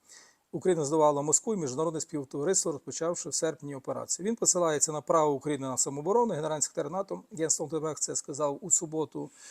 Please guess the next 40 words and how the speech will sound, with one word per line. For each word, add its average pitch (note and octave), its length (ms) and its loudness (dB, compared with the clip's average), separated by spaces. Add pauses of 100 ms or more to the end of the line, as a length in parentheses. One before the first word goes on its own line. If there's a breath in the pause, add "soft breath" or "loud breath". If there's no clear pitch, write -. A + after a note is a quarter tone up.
(220 loud breath)
тридцять F3 340 0
першого D3 300 -2
серпня, C#3+ 480 -4
в - 20 -8
інтерв'ю C#3 540 -6
німецькій D3+ 360 -4
газеті C3+ 360 -8
Die D3+ 120 0
Welt. A3+ 340 0 (440 loud breath)
Російські F#3 380 -2
солдати, E3 460 2
танки D#3 340 -2
та C#3+ 120 -6
військові C#3 380 -2
бази D#3+ 300 4
є C#3+ 100 0
законними C#3 400 -4
цілями F#3 380 -4
згідно D#3+ 260 -4
з B2 60 -8
міжнародним C3 500 -8 (460 soft breath)
правом. B2 480 2
Право G3 320 8
на F3+ 80 0
с-, - 320 4
на E3 160 0
самооборону F3 420 2
України E3 380 -2 (120)
зах-, D#3 680 -8
не, D3+ 160 -4
не E3+ 180 2
зупиняється D#3 640 -2
на C#3+ 100 -8
кордоні, E3+ 420 -8
вважає C3+ 300 -2
лідер C#3 260 -8
Альянсу. C3 360 -6
І - 60 -14
це D3 220 -4
абсолютно, D#3+ 720 -6